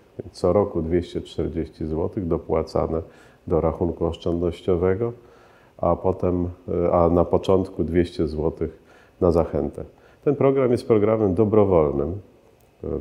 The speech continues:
można będzie z niego wystąpić w trakcie trwania tego programu.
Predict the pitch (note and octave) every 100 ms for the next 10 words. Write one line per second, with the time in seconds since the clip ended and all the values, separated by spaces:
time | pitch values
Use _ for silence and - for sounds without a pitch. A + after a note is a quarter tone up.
0 | - D#2+ D#2+ E2 D#2+ D#2 D2 D2+ D#2 D2+
1 | D#2 D2+ D#2 G2 G#2 - A2 B2+ E3 -
2 | - - _ _ _ _ _ - - G2+
3 | - A#2 A2 - A2+ A2+ A2 A2+ A2+ A#2
4 | A#2+ A#2 A#2+ B2